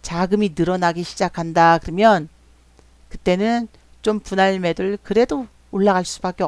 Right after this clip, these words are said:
없습니다. 자, 그래도 분할 매도를 좀 세게 넘어가겠습니다. 그래서 요런 종목들 어디서 거래를 했는지 여부를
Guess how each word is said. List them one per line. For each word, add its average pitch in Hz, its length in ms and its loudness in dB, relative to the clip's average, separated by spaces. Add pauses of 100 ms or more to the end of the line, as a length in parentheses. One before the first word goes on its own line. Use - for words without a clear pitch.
(140)
없습니다. 170 600 -6 (680)
자, - 260 -8 (540)
그래도 185 180 -6
분할 190 320 -2
매도를 175 300 -4
좀 185 180 -10
세게 - 480 -2
넘어가겠습니다. 175 960 -4 (340)
그래서 190 380 -2
요런 196 220 -4
종목들 170 460 -6 (280)
어디서 196 580 0
거래를 180 560 -4
했는지 185 480 -4
여부를 175 720 0